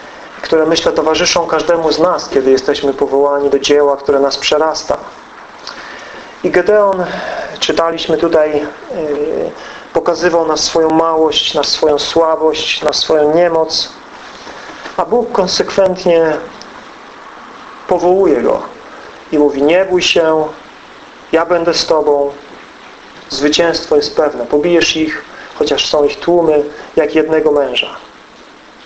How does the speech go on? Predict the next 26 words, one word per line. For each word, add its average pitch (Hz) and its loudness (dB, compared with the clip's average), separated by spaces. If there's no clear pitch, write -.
E, - -4
dla 170 2
tych, 156 -6
których 139 2
tutaj 147 0
nie 139 2
było 185 4
z 160 -4
nami 151 2
ostatnio, 143 0
jeszcze 156 2
tylko 147 2
krótko 170 2
powiem, 147 2
e, 151 0
jakie - 0
jest 143 2
tutaj 143 0
tło 180 2
tych 156 -2
wydarzeń, 160 2
o 147 2
których 147 0
tutaj 147 2
rozmawiamy. 139 2
E, 156 0